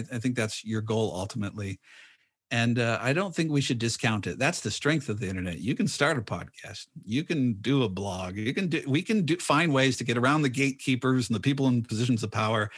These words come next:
and communicate something. Whether that many people listen, we don't know. But we can stand before the Lord and say,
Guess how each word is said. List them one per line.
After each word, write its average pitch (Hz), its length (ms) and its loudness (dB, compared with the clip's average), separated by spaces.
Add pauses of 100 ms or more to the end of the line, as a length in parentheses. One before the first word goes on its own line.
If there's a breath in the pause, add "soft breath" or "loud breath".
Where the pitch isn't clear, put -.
(340 loud breath)
and 131 160 2
communicate 151 480 2
something. 82 320 -6
Whether 123 280 4
that 131 140 4
many 139 140 4
people 123 260 2
listen, 139 300 0
we 202 100 0
don't 127 280 4
know. 127 260 2 (460 loud breath)
But 135 140 6
we 139 100 4
can 139 100 4
stand 185 300 2
before 151 280 4
the 127 100 4
Lord 117 300 4
and 110 100 2
say, 107 340 0